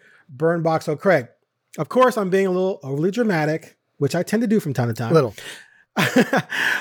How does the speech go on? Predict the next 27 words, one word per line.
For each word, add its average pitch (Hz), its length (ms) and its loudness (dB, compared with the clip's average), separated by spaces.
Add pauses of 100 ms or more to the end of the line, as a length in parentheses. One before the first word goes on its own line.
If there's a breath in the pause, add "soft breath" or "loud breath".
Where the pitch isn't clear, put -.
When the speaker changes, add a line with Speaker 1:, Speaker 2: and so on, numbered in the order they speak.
(160 loud breath)
Speaker 1:
But, 233 500 0 (400)
uh, 175 240 2
the, 185 200 0
you 220 120 -2
know, 180 180 -2
despite 220 540 0
the 254 80 -10
fact 240 160 -2
there's 196 140 -2
been 208 120 0
some 185 200 -2
bumps 196 300 -2
in 185 100 -2
ro-, 165 260 2
in 165 100 -4
the 156 100 0
road, 147 280 0
there's 196 180 2
a 185 100 -6
lot 185 220 2
of 254 120 -2
things 233 220 0
to 254 60 -4
talk 190 280 -2
about 185 440 -2
that 185 180 2
are 185 280 0